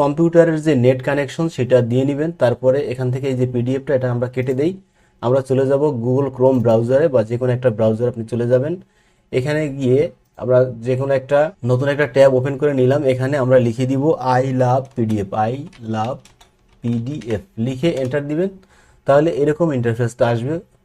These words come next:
প্রথম একবারে, এই "I love পিডিএফ" এখানে ক্লিক করে দিবেন। আর আপনারা যদি সরাসরি এখানে চলে আসতে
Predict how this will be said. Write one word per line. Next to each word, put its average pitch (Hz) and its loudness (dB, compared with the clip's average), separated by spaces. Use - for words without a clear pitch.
প্রথম 135 -4
একবারে, 127 2
এই 123 2
"I - 6
love 147 0
পিডিএফ" 151 0
এখানে 127 -4
ক্লিক 120 -2
করে 104 -2
দিবেন। 82 -8
আর 120 0
আপনারা 131 0
যদি 160 2
সরাসরি 135 2
এখানে 135 -4
চলে 120 4
আসতে 127 -4